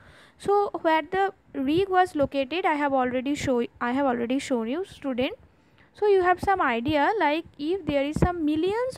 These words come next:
of barrels of oil are just released accidentally, then they will add into the water, and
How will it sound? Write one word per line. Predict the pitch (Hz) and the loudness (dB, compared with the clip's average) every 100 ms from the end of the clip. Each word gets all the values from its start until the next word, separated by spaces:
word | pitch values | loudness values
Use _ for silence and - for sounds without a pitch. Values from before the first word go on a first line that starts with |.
| 480 | -2
of | 285 | 0
barrels | 240 233 262 339 403 | 0 0 0 -2 -2
of | 320 320 - _ _ - - - - | -2 -2 -6 _ _ -20 -20 -18 -4
oil | 247 233 254 - | 0 2 2 0
are | 269 | -2
just | 233 311 311 | 0 0 0
released | 254 262 247 254 339 415 | -2 0 0 2 0 0
accidentally, | 269 - 262 247 226 233 233 294 466 | -2 -4 -8 -6 -6 -6 -6 -4 -4
then | 269 269 381 262 | -4 -4 -4 -4
they | 254 | -4
will | 247 262 - | -2 -4 -4
add | - 220 277 | -2 -2 -2
into | 269 226 247 | -2 -2 -2
the | 311 | 2
water, | 403 254 240 - 220 - - - | 2 4 2 2 0 0 -8 -10
and | - 311 | -6 -4